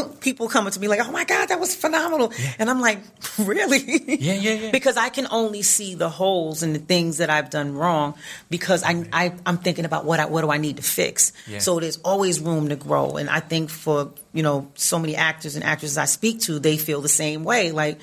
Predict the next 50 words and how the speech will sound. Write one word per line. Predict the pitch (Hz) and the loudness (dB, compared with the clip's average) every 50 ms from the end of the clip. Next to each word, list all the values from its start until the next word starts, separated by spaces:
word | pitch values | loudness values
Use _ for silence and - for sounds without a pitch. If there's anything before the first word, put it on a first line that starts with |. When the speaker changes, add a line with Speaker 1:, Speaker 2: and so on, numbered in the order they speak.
| - - - - - _ _ _ | -16 -20 -20 -20 -20 _ _ _
Speaker 1:
you | - 175 | -4 0
know, | 160 151 147 | 2 2 2
I'm | 151 160 | 2 0
like, | 156 139 139 - - - _ _ _ - | 0 -2 -4 -8 -12 -20 _ _ _ -8
people | - 190 147 180 175 | -8 -4 -2 -2 0
like, | 160 156 156 156 - - - _ _ _ _ _ _ _ _ - | 2 2 0 0 -4 -14 -20 _ _ _ _ _ _ _ _ -2
"Wow, | - - - 214 - 156 131 139 - | 0 0 0 0 -2 -4 -10 -14 -14
phenomenal." | - - 170 220 226 247 233 196 175 165 165 | -10 -6 0 2 2 2 2 2 0 -2 -2
And | 175 196 | -2 -2
you're | 214 | 0
like, | 214 214 202 - - | 0 0 0 0 -2
"Oh, | - - | -4 -4
I | 135 165 220 | -2 0 2
need | 233 247 233 190 | 2 2 2 4
work. | 175 247 415 480 - - - - 202 - - | 2 2 2 2 0 -4 -8 -12 -10 -4 -2
I | - 185 | -2 -2
need | 202 226 233 220 226 | 0 -2 -2 0 0
some | - 208 196 | -2 -2 -2
more | 185 185 185 175 | -2 -2 -2 0
work. | 175 240 254 - - | 0 0 0 0 -2
I | 160 | -2
need | 185 190 190 | 0 0 0
some | 185 - 185 | 0 0 0
Speaker 2:
Yeah. | 175 | 0
Speaker 1:
more | 175 175 147 | 0 0 2
acting | 135 170 208 - - 196 180 | 2 2 0 0 -2 -2 -2
training." | - - 180 160 151 151 147 151 | 0 2 2 2 2 2 2 0
And | 147 147 151 - - - - - - - - - | 0 0 -2 -6 -10 -12 -12 -12 -14 -10 -4 -2
I'm | 180 190 | 0 2
gonna, | 196 208 180 175 180 - | 2 2 0 0 -4 -4
y-, | 165 170 - - - - - | -2 -2 -2 -4 -8 -18 -8
yeah, | - 180 226 247 | -2 2 2 2
I'm | 220 165 | 2 0
gonna | 165 156 | -2 -6
consistently | - - 151 147 - - 208 208 - 180 160 147 151 147 143 - - - - | -4 -2 0 0 2 2 0 0 -2 -2 -4 -4 -4 -4 -6 -10 -14 -6 0
get, | - 156 - - | 0 0 0 0
you | 170 | 0
know, | 151 147 147 143 | 2 2 2 0
continue | - 156 151 - 175 165 160 | 0 -2 0 0 2 2 2
to | 147 147 | 2 2
learn | 147 151 147 143 135 131 127 | 2 4 4 4 2 0 -2
because | 139 - 147 143 135 139 135 139 - | -2 0 0 2 2 2 2 2 0
it's, | - - - - - - - - - - - - - - - - _ _ - | 0 -2 -6 -6 -6 -10 -14 -20 -20 -20 -20 -20 -20 -20 -20 -20 _ _ -6
as | - 156 143 | -4 -2 0
long | 160 170 185 202 | 2 2 2 2
as | 214 - | 2 2
I | 220 220 | 2 2
can | 220 196 175 | 2 0 -2
see | - 220 214 | 0 0 0
holes, | 214 202 208 220 220 220 233 254 240 - | 2 2 2 2 2 2 0 0 -2 -2